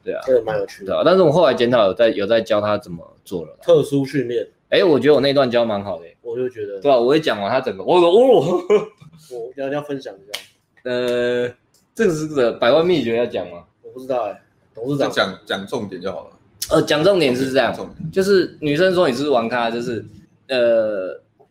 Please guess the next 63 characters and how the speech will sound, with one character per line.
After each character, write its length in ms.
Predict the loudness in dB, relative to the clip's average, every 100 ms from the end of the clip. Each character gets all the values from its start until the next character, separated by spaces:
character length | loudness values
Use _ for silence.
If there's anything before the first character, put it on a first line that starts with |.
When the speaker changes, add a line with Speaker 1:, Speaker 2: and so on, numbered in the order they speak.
| -8
Speaker 2:
有 120 | -4
点 40 |
像 140 | 0 0 -2 -6
Speaker 1:
其 120 | 0
实， 60 | 0
其 100 | 0
实 60 |
她 120 | 0 0
解 240 | 2 0
不 120 | 2
了， 100 | 2
Speaker 2:
背 60 | 0
刺。 60 | -2
Speaker 1:
是 0 |
因 60 | -2
为 40 |
她， 200 | -2 -2
她 180 | -2 -2
会 140 | -4
开 180 | -2 0
玩 160 | 0 -2
笑， 160 | -4
开 140 | -2 -2
玩 120 | -2
笑 140 | -4
太 160 | -4 -6
多 260 | -6 -10 -10
了， 100 | -12
太 120 | -10
用 180 | -10 -10
力 160 | -12 -12
了。 180 | -16 _ _ _
Speaker 2:
嗯。 140 | -16 -16 -18 -12
Speaker 1:
有 80 |
时 100 | -6 -2
候 120 | -2
就 360 | 0 0 0 -2
认 100 | -4
真 80 | -2
的 240 | 0 -2 -4
讲。 180 | -10 -6
Speaker 2:
你 80 | 0
是 100 | 0
修 220 | 2 4
正 160 | 4
她 100 | 2
的 260 | 2 2 0 _ -6
表 200 | -6 -6
情 160 | -10
跟 140 | -12 -12
声 180 | -12 -16
音 120 | -20
的， 80 | -20 -20 -14
讲 160 | -8
话 120 | -4
的 60 | -4
感 220 | -6 -12
觉， 120 | -14 _ _ _
不 60 | -6
是 220 | -4 -2
内 160 | -4 -6
容 100 | -8
吧？ 140 | -16